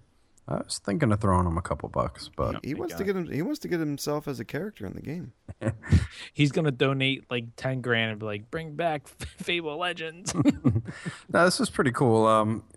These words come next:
Speaker 1: the Fable I P was, uh, this, uh, I think Foul, Foul Fire Studios or something like
Speaker 3: Yeah,
Speaker 1: that.
Speaker 3: it was something.
Speaker 1: Um,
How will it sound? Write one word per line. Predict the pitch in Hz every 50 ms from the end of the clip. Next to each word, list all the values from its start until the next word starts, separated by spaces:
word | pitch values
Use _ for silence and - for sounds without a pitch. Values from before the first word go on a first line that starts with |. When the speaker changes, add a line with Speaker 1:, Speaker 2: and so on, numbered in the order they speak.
| - 80 87 85 - - - - _
Speaker 1:
the | - 117 117 117 117 113
Fable | 110 - - - - 170 156 127 127 123 120 -
I | - 101 113 113
P | 107 - - 151 139 123 113 107
was, | 101 95 101 98 92 90 92 90 - - -
uh, | - 90 80 71 71 - - - 92 - _ _ _ _ _ - _
this, | 123 123 - - - - -
uh, | 90 101 95 87 78 - - 50 _ _ - _
I | - -
think | 90 _ - 90 90 - -
Foul, | - - 104 101 98 98 101 104 101 101 101 98 98 98 90 87 87 _ _ - 92 87 - _ -
Foul | - - 104 98 107 117 117
Fire | - - 120 107 110 117 120 120 123 120
Studios | - - _ - 120 123 127 127 131 131 131 123 127
or | 120
something | - - 98 92 92
like | 110 117 110 -
Speaker 3:
Yeah, | 120 117 113
Speaker 1:
that. | 104
Speaker 3:
it | 101 101 -
was | 110 -
something. | - 120 107 98 - 98 98 - - - - - - - _ _ -
Speaker 1:
Um, | 110 110 107 101 98 98 98 95